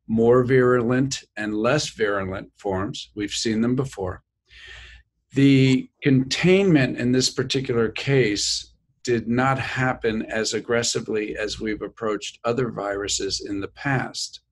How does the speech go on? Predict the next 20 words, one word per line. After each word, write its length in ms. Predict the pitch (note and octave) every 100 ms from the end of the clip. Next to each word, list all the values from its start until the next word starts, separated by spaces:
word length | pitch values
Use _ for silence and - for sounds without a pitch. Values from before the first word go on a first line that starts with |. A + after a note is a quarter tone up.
| _ _ - - - -
And 240 | A#2+ A2+
the 400 | A#2 A2+ A2 A2+ -
testing 640 | - D#3+ D#3+ - C3+ B2
capability, 1200 | A2+ B2+ B2 A2+ A2 C3 C#3+ C3+ A2 G#2 G2+ A2+
particularly 460 | - - C#3 C3+ B2
in 80 | A2
the 80 | A2
United 360 | A2 A2 G#2
States, 680 | - - C#3 A#2+ A2 - - _ _ _ _ _
was 460 | A#2+ A2+ G#2+ - -
weak 500 | G#2+ B2+ C#3 - - - A#2
and 260 | A2+ A2+ -
under-energized. 1300 | B2 B2 A#2+ A#2 C3 D3 C3+ C3 G2 G2 G2+ - -
And 140 | A2+ A2+
so 260 | - C3 A#2
what 240 | A2+ D3
we 220 | B2 B2 B2+
ended 300 | C#3 C#3+ B2+
up 160 | A2+ -
getting 540 | C3 C3 B2+ G2+ G#2